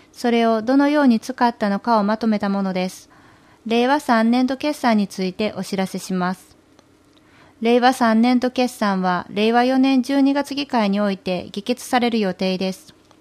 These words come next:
問い合わせ、財政課財政係。電話、ゼロ七三九二六九九一八番。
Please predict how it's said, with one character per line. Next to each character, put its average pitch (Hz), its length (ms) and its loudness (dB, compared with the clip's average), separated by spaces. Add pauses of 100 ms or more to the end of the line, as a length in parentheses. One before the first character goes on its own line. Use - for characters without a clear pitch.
(680)
問 240 180 0
い 233 80 4
合 226 60 4
わ 226 120 0
せ、 220 380 -4
財 220 240 0
政 277 280 -4
課 190 280 -4
財 185 160 -2
政 214 260 -4
係。 196 420 -4 (680)
電 220 280 0
話、 214 320 0
ゼ 214 140 -4
ロ 247 100 2
七 262 240 2
三 226 260 0
九 202 320 -2 (180)
二 214 200 0
六 220 500 -4
九 254 220 -2
九 214 160 -2
一 196 200 -4
八 208 220 -6
番。 170 280 -6